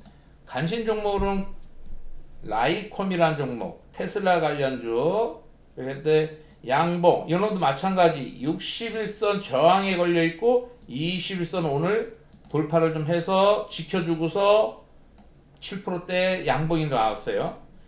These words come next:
요 놈도 마찬가지 좀 전에 봤던 세명전기 이런 비슷하죠. 그냥 차트 모양은 비슷비슷한 놈들이 있다. 그러면 이런 부분에서 내가,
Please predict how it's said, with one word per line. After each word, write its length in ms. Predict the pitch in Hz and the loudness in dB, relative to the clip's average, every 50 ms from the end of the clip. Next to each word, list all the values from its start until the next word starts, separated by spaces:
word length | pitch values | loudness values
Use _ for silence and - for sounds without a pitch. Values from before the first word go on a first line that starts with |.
| - - - | -16 -10 -6
요 300 | 120 123 151 170 175 170 | -4 0 2 6 6 6
놈도 400 | 170 175 170 165 165 151 185 196 | 6 4 2 0 -2 -2 -2 0
마찬가지 880 | 170 143 131 - - 165 165 151 151 147 139 139 131 107 - - - - - - - - - - | 0 0 0 -2 -2 -2 -2 0 0 0 0 -2 -4 -6 -8 -8 -12 -20 -20 -20 -20 -20 -20 -14
좀 180 | - 185 180 185 | -10 -6 -4 -2
전에 240 | 170 180 175 170 160 | -2 0 0 0 0
봤던 720 | 151 139 135 139 - - 185 185 196 202 214 214 220 - - - - - _ _ - | 0 -2 -4 -4 -4 0 2 4 4 4 2 -2 -10 -14 -18 -20 -20 -20 _ _ -20
세명전기 1200 | - - 165 170 175 180 180 175 156 156 156 156 151 147 151 165 170 185 190 196 202 220 214 - - - - - - - | -8 -2 0 0 0 0 -2 0 0 0 0 0 0 -2 0 0 0 2 2 2 0 0 -2 -6 -14 -18 -20 -20 -18 -10
이런 320 | 143 151 180 185 165 143 | -6 -4 -2 -2 -4 -4
비슷하죠. 680 | - - 196 - - 220 214 175 165 123 - - - - - - - - - - - - - | -6 -10 -6 0 4 4 4 6 4 2 2 0 -6 -14 -20 -20 -20 -20 -20 -20 -20 -14 -6
그냥 220 | 202 202 190 190 | -2 0 0 0
차트 380 | - - - 220 214 - - 220 | 0 0 0 0 0 2 0 2
모양은 640 | 208 175 165 170 180 180 196 208 220 220 214 - - | 4 6 6 6 6 4 4 2 0 0 0 -6 -12
비슷비슷한 720 | - - 160 156 - - - 196 185 - - 185 190 190 | -10 -8 -8 -8 -10 -10 -12 -12 -10 -6 -2 -2 0 0
놈들이 400 | 185 175 170 165 160 175 175 175 | 0 0 -2 -2 -2 -2 -2 -4
있다. 480 | 147 139 - - 185 147 - - - - - - - - - - - - | -4 -4 0 4 6 6 6 4 0 -10 -18 -20 -20 -20 -20 -16 -10 -6
그러면 200 | 185 196 196 180 | -4 -2 0 2
이런 340 | 156 165 175 196 196 196 | 2 4 4 4 2 2
부분에서 760 | 165 170 170 175 175 170 165 151 147 185 196 202 208 202 - - - - - - - | 2 0 -2 -2 0 0 0 0 2 2 2 2 0 -2 -6 -12 -18 -20 -20 -20 -12
내가, 360 | - 123 147 151 175 185 180 | -6 -4 0 6 8 8 8